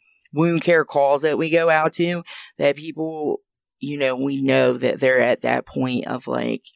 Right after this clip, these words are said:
desperation. And, um, we literally say, "Get in the car. If you wanna do this, let's get in the car right now and we'll take you and we'll figure this out. We'll get you in somewhere today. If not, you, if we can't, you know, you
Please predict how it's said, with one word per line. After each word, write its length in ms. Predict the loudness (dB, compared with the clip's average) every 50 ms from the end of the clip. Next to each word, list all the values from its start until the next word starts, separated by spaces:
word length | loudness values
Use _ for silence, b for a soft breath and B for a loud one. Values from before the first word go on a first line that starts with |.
| -18 _
desperation. 960 | -2 -2 -2 -2 -4 -6 -6 -4 -2 -2 0 -2 -4 -4 -6 -6 -6 -6 -8 -12 B B B B B B B B _ _ -6
And, 240 | -4 -2 -2 0 0
um, 360 | 0 0 0 0 -2 -4 -8 -10 _ _ _ _ _ _ -20 _ _ _ _
we 200 | -4 -2 -2 -2
literally 680 | -4 -4 0 2 4 4 4 4 2 2 0 -2 -4 -6
say, 460 | -2 0 0 0 2 0 0 -2 -2 -4 -6 _ _ _ -2
"Get 140 | 0 0 0
in 60 | 0
the 80 | -2 -2
car. 240 | 0 0 0 -2
If 420 | -4 -8 _ -20 -20 -20 _ _ -4
you 140 | 0 2 2
wanna 180 | 4 2 2
do 160 | 2 2 0
this, 240 | 2 2 0 0 2
let's 220 | 2 0 0 0 -2
get 160 | -2 -2 -2
in 80 | -2
the 80 | -4 -2
car 200 | -2 0 0 0
right 180 | -2 -2 -4 -4
now 240 | -4 -4 -4 -4 -4
and 180 | -2 0 0 2
we'll 120 | 0 0
take 320 | 0 0 -2 -4 -2 -2 0
you 160 | 0 0 0
and 120 | 0 -2
we'll 120 | -2 -2 -2
figure 320 | 0 0 0 2 0 2
this 240 | 2 0 0 0 -2
out. 180 | -2 -2 -2
We'll 140 | -2 -2 0
get 200 | 0 -2 -2 -2
you 120 | -4 -2 -2
in 100 | -2 -2
somewhere 400 | -2 -2 -2 -2 0 -2 -4 -4
today. 360 | -4 -4 0 2 2 2 2
If 260 | 2 0 0 0 2
not, 340 | 0 2 2 2 0 -2 -2
you, 240 | -6 -10 -10 -10 -14 -20 _ _
if 160 | -2 -2 0 0
we 100 | -4 -4
can't, 520 | -4 -6 -8 -6 -4 -4 -4 -4 -6 -8 _ B B B B B B B B B
you 140 | -4 0 2
know, 160 | 2 2 2
you 360 | 2 0 -4 -6 -6 -8 -10